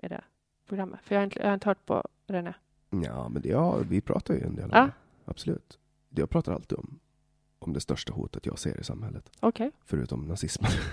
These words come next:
Speaker 2: <laughs> Nej, men, eh, skämt åsido. Men, men det hände, det som hände när vi blev deplattformerade var ju att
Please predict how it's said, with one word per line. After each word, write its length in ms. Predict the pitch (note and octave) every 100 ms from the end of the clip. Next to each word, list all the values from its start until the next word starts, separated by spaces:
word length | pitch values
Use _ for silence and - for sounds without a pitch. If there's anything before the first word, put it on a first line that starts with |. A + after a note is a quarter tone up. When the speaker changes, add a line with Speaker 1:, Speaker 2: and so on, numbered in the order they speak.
| - -
Speaker 2:
<laughs> 840 | - - _ _ - - - A3
Nej, 140 | G#2+ G#2+
men, 200 | A2 - - - - -
eh, 160 | - - - -
skämt 240 | - -
åsido. 320 | - - - - - -
Men, 320 | - F2 E2 -
men 380 | F#2+ F2 E2 - _ _ _ _ _ _ _ _ _ _ -
det 200 | - A2
hände, 280 | A2+ C3 -
det 40 | G2
som 100 | F#2+
hände 380 | D#3+ D#3 E2+ D#2+
när 100 | E2
vi 120 | D#2+
blev 240 | D#2+ E2
deplattformerade 720 | F2 - - - C#2 B1 A1 A1+
var 160 | C2+
ju 100 | A#1
att 280 | G1+ - -